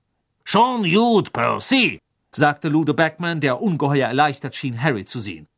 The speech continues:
„Lassen Sie ihn doch erst mal Luft holen.“ Dumbledore lächelte Harry zu, doch Karkaroff und Madame Maxime schienen keineswegs erfreut, ihn zu sehen. Nach ihren Mienen zu schließen, hatten sie offenbar geglaubt, er würde nicht mehr auftauchen. Harry stützte die Hände auf die Knie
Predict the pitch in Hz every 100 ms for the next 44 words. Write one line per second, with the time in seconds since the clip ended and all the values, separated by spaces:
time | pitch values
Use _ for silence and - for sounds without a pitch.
0 | _ _ _ - 302 311 311 269 214 233
1 | 262 269 254 240 247 254 - 254 269 320
2 | - - - 147 131 101 85 78 - _
3 | _ _ _ - 131 117 123 113 110 110
4 | 101 104 - 101 101 117 104 104 - 120
5 | 107 101 104 - 196 196 131 143 - 123
6 | 113 110 120 117 - 180 135 - 170 143
7 | 131 185 143 110 - 117 - 135 - 123
8 | 101 107 101 131 104 107 107 107 - 131
9 | 110 127 160 170 - 165 - 170 143 170
10 | - - 156 143 147 156 - 202 190 196
11 | 196 208 190 180 180 180 185 180 - 214
12 | 104 - 104 87 90 95 - _ _ _
13 | _ _ - 143 135 - - 165 160 -
14 | - 131 135 120 143 117 101 - 117 -
15 | 131 135